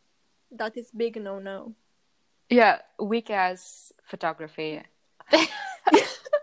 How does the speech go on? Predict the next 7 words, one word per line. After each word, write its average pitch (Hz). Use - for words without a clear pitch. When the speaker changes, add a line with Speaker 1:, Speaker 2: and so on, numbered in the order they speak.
Speaker 1:
Yeah, 302
and 240
filmography 208
and, 214
uh, 208
Speaker 2:
Yes. 202
Speaker 1:
design. 226